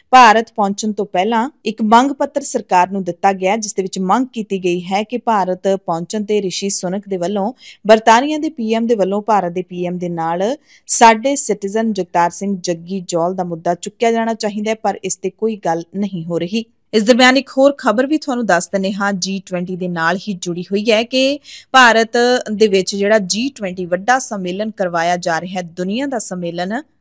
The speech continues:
ਉਸ ਤੋਂ ਪਹਿਲਾਂ ਸੱਤ ਸਤੰਬਰ ਨੂੰ ਦਲ ਖਾਲਸਾ ਅਤੇ ਸ਼੍ਰੋਮਣੀ ਅਕਾਲੀ ਦਲ ਅੰਮ੍ਰਿਤਸਰ ਸਮੇਤ ਹੋਰ ਜਥੇਬੰਦੀਆਂ ਦੇ ਵੱਲੋਂ ਜੀ ਟਵੈਂਟੀ ਮੁਲਕਾਂ ਦੇ ਮੂਹਰੇ ਘੱਟ ਗਿਣਤੀ ਕੌਮਾਂ ਦਾ ਦਰਦ ਬਿਆਨ ਕਰਨ ਦੇ ਲਈ ਜਿਹੜਾ ਇੱਕ ਸੰਮੇਲਨ ਰੱਖਿਆ ਗਿਆ ਸੀ,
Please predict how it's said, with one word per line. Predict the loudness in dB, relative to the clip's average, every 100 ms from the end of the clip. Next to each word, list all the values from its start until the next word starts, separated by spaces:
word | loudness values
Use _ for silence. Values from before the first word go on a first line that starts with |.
| _
ਉਸ | 4 4
ਤੋਂ | 4
ਪਹਿਲਾਂ | 2 4 4 4
ਸੱਤ | 4 2 2 -2
ਸਤੰਬਰ | -4 -2 -2 0
ਨੂੰ | -2 -4 _ -6
ਦਲ | 4 6 4
ਖਾਲਸਾ | -2 -2 0 0 2 2 2 -4
ਅਤੇ | -4 -2
ਸ਼੍ਰੋਮਣੀ | -2 -2 -2 -2 -2 -4
ਅਕਾਲੀ | -4 -2 -2
ਦਲ | 0 -2 0
ਅੰਮ੍ਰਿਤਸਰ | -2 0 0 0
ਸਮੇਤ | 0 0 0 0 2 0 -2 _ -20 _
ਹੋਰ | 6 6 6
ਜਥੇਬੰਦੀਆਂ | 0 -2 0 0 0 -2
ਦੇ | 0
ਵੱਲੋਂ | 2 2 2 -2 -4 -4
ਜੀ | 2 2
ਟਵੈਂਟੀ | 2 0 0
ਮੁਲਕਾਂ | 0 -2 0 -2
ਦੇ | 2 0
ਮੂਹਰੇ | 0 0 2 2 2 2
ਘੱਟ | 2 -2
ਗਿਣਤੀ | -4 -4 -4 -6 -2
ਕੌਮਾਂ | 0 0 0 -2
ਦਾ | 2 2
ਦਰਦ | 2 4 4 2
ਬਿਆਨ | -4 -2 -2
ਕਰਨ | -2 -4 -4
ਦੇ | -4
ਲਈ | -4 -4 -6
ਜਿਹੜਾ | -4 -4
ਇੱਕ | -2 0
ਸੰਮੇਲਨ | 0 0 0 0 -2 -4
ਰੱਖਿਆ | -8 -6 -6
ਗਿਆ | -2 -2
ਸੀ, | -2 -6 -8